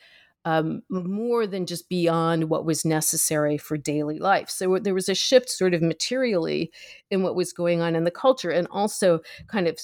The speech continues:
psychologically, um, in how people saw themselves and their relationship to the market. Um, and then from there, you know, we can, we can talk about the, the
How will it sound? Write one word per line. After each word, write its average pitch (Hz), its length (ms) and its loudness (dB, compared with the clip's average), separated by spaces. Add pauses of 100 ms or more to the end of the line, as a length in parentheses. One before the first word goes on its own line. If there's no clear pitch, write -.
(140)
psychologically, 170 1300 0 (380)
um, 160 260 2 (220)
in 190 440 0
how 175 280 2
people 170 560 -2
saw 170 320 -2
themselves 156 560 -2
and 160 180 0
their 160 100 2
relationship 156 760 -2
to - 120 -12
the 147 120 -10
market. 151 560 -2 (680)
Um, 151 360 -10 (440)
and 226 140 2
then 220 140 0
from 208 200 0
there, 208 300 2
you 190 160 -2
know, 165 220 2
we 165 420 -2
can, 165 300 -2
we 175 100 2
can 170 160 0
talk 165 280 2
about 160 420 0
the, 160 320 0 (560)
the 170 600 -4